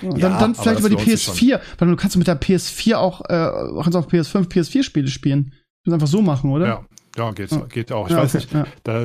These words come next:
Speaker 2: mit dem Freundespass läuft's da wahrscheinlich auch so, ne, dass du einer kaufst und lädt dann den anderen ein und der kann dann kostenlos eben mitspielen.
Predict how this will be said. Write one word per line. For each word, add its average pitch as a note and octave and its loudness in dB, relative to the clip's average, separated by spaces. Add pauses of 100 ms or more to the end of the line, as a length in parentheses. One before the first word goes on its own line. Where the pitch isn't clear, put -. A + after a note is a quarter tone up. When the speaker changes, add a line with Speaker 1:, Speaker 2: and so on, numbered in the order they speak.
Speaker 2:
mit A2 -4
dem B2 -2
Freundespass C#3 -2
läuft's A#2+ -2
da B2+ -2
wahrscheinlich A#2 -4
auch D3 -2
so, D#3 -4
ne, A2 -4
dass A2 -8
du A#2+ -2 (160)
einer B2 -2
kaufst - -4
und A#2 -8
lädt C3 -2
dann A#2+ -2
den A#2 -6
anderen A#2 -6
ein E3+ -2
und B2+ -10
der B2+ -4
kann B2 -6
dann A2+ -6
kostenlos C#3+ -4
eben C3+ -6
mitspielen. C3 -6